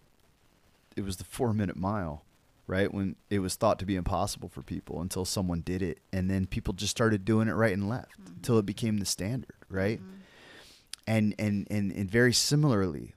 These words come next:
Speaker 1: like, what, you know, I hadn't seen anyone succeed, or I hadn't seen anyone get out of this circumstance or this generational poverty or this loop, and yet as people have some victory and some success and the people around them see that, it's a,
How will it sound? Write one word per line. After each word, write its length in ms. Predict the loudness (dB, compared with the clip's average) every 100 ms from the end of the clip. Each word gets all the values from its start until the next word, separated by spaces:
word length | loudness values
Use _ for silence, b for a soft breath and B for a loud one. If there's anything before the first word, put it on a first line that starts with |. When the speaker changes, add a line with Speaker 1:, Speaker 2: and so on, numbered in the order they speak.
| -6
Speaker 1:
like, 160 | -6
what, 320 | 2 4 4 2 _ _ -2
you 80 |
know, 80 | 0
I 40 | 2
hadn't 260 | 2 0
seen 320 | -2 -2 0 2
anyone 300 | 2 2 0
succeed, 540 | -4 -6 -6 -4 0
or 80 | 2
I 40 |
hadn't 240 | 2 0 0
seen 300 | 0 0 2
anyone 320 | 2 2 0
get 160 | 0 0
out 160 | 0
of 60 | -2
this 120 | -4
circumstance 760 | -4 -6 -6 -6 -4 -4 -2 -4
or 40 |
this 140 | -6 -6
generational 600 | -4 -2 -2 -4 -8 -8
poverty 480 | -6 -6 -6 -6
or 60 | -6
this 200 | -6 -6
loop, 280 | -2 -4 -2
and 120 | -2
yet 220 | 0 -2 -6 b b b b b b
as 320 | 2 4 4
people 600 | 0 -6 -6 -6 -8 -10 -16 _ _ _ _ _ _ _
have 260 | -6 -2 0
some 180 | 0 -2
victory 460 | -4 -6 -4 -4 -4
and 100 | -6
some 140 | -6
success 640 | -8 -8 -4 -2 -2 -4 -6
and 120 | -6
the 60 | -4
people 300 | -4 -4 -2
around 340 | 0 0 0
them 140 | -2
see 260 | -4 -4 -4
that, 260 | -2 -4 -6
it's 180 | -10 -8
a, 140 | -8